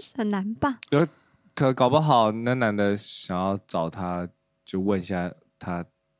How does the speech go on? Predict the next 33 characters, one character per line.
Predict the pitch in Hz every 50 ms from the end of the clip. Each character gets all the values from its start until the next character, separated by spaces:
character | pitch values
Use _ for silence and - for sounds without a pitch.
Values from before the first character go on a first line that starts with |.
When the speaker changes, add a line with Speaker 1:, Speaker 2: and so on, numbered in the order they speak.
| _ _ _ _ -
Speaker 2:
其 | - - -
他 | - 85
事 | 82 - - 82
情 | - - - 143 - -
啊。 | - -
Speaker 1:
那 | 294 320
个 | 311 277
是 | 247 262 277 269
因 | 226 220 226 226 226
为 | 226 220
工 | - 208 190 185 185 190
作， | 190 196 185 165 151 139 143
所 | - - - 165
以 | 156
才 | - - 170 156 151
问 | 165 175 165 151 165
吧？ | 160 151 143 - _ _ _ _ 101
Speaker 2:
嗯， | 101 98 98 98 95 95 92 92 90 87 87 85 82 82 80 80 80 - - - _ _ _ _
总 | - 135 135
之 | 139 196 240
我 | 214 -
觉 | 135 117
得 | 113 110
有 | 110 104 95
报 | 85 - 120 107
备， | - - 98 82 58
我 | - 82 78
都， | 87 85 82 80 87 98 101 _ _
就 | - 87
是 | 87 82 80
都 | - 82
还 | - - 78
好。 | - - -